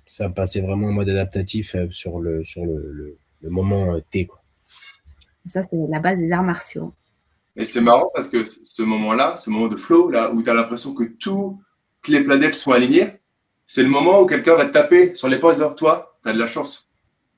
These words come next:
Speaker 3: Alors que <laughs> t'as préparé pendant
Speaker 2: Voilà, ouais.
Speaker 3: dix ans le
Speaker 2: La
Speaker 3: coup
Speaker 2: chance
Speaker 3: de
Speaker 2: n'existe pas. Ça, c'est aussi un bon débat
Speaker 1: Euh,
Speaker 2: qu'on
Speaker 1: ça,
Speaker 2: pourrait
Speaker 1: ça,
Speaker 2: avoir
Speaker 1: ça,
Speaker 2: pendant
Speaker 1: c'est,
Speaker 2: des
Speaker 1: ça,
Speaker 2: heures.
Speaker 1: c'est un autre débat, mais la
Speaker 2: Mais,
Speaker 1: chance
Speaker 2: euh,
Speaker 1: n'existe pas, ouais.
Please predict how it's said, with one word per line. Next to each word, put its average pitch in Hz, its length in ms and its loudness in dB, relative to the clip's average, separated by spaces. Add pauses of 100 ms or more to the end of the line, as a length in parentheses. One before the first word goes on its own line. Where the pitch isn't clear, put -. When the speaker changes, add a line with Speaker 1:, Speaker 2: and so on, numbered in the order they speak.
(540)
Speaker 3:
Alors 135 160 -2
que 170 80 4
<laughs> - 760 -4
t'as 170 80 8
préparé 208 560 2
pendant - 0 -
Speaker 2:
Voilà, 196 220 4 (220)
ouais. 233 140 6
Speaker 3:
dix 220 80 2
ans 233 60 6 (220)
le 349 60 4
Speaker 2:
La 202 60 6
Speaker 3:
coup 226 60 0
Speaker 2:
chance 320 300 4
Speaker 3:
de 311 60 0
Speaker 2:
n'existe 247 220 -4 (160)
pas. - 160 2
Ça, 247 60 -4
c'est 254 140 0
aussi 233 260 -4
un 240 100 -2
bon 214 280 -2
débat 233 360 4
Speaker 1:
Euh, 135 60 0
Speaker 2:
qu'on - 80 2
Speaker 1:
ça, 156 100 4
Speaker 2:
pourrait - 120 6
Speaker 1:
ça, - 80 6
Speaker 2:
avoir 135 200 4
Speaker 1:
ça, - 60 2
Speaker 2:
pendant 147 140 6
Speaker 1:
c'est, 190 240 2
Speaker 2:
des 185 60 -2
Speaker 1:
ça, 247 180 6
Speaker 2:
heures. - 60 2
Speaker 1:
c'est - 100 0
un 123 120 2
autre 127 140 2
débat, 143 380 2
mais 107 160 -4
la 104 80 -2
Speaker 2:
Mais, 98 40 -2
Speaker 1:
chance 127 280 2
Speaker 2:
euh, - 60 -6
Speaker 1:
n'existe 107 460 -10
pas, 107 60 -16
ouais. 92 200 -16